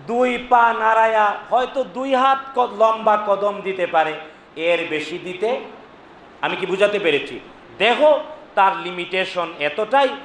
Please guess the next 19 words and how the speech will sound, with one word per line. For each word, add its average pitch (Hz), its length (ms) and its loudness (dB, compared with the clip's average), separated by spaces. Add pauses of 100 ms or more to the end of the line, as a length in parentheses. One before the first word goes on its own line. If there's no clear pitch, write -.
(260)
রেল 190 160 2
লাইনে 226 420 2
দাঁড়ালে 208 440 4
দেখে 220 400 0 (500)
দুই 196 200 -4
পাত 180 280 4 (100)
মিলে 151 280 -4
গেছে, 127 360 -8 (760)
হাঁটলে 277 680 2 (260)
দুই 330 240 2
হাতের 277 440 4
বেশি 226 320 -2
আগাতে 190 440 2
পারে 185 280 0
না, 160 200 0 (420)
দৌড়ালে 269 460 4
হয়তো 285 380 0
কিছুক্ষণ 262 640 -8
দৌড়াইয়া 214 520 2